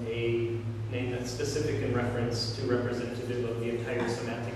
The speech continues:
class to which it belongs. Uh, so it's a semantic broadening issue. And, uh, there are a couple things that we need to know about brand names before we begin.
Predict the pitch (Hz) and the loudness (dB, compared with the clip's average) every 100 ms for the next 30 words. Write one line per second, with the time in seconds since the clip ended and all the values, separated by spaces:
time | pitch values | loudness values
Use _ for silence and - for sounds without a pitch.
0 | 117 113 - 113 117 - - - - - | -4 -4 -4 -6 -6 -6 -6 -2 0 0
1 | - - - - - - - - - - | -2 -6 -8 -10 -12 -12 -12 -12 -12 -14
2 | - - - - - 120 - - 185 - | -16 -16 -16 -14 -8 -4 -4 -4 -2 -2
3 | - 170 170 170 - - - 131 123 123 | 0 2 2 2 2 2 2 2 0 0
4 | - - - - - - - - - - | -2 -6 -8 -10 -12 -14 -14 -14 -14 -14
5 | - 143 143 147 147 147 147 - - - | -12 -6 -2 0 2 2 0 -4 -8 -12
6 | - - - - - - - - - - | -14 -14 -16 -16 -16 -16 -16 -14 -12 -12
7 | - - - - - 143 139 139 - - | -12 -14 -16 -14 -4 2 4 4 0 -2
8 | 185 180 190 - 277 - 220 214 - - | 2 4 6 4 2 2 4 4 4 4
9 | 160 160 170 156 139 147 156 156 - - | 4 4 4 2 0 2 2 2 2 4
10 | 139 - 139 139 123 127 127 127 131 127 | 4 4 0 -2 -2 -2 0 0 -2 -2
11 | 135 127 127 127 156 165 - - | -2 0 0 -2 0 0 0 -4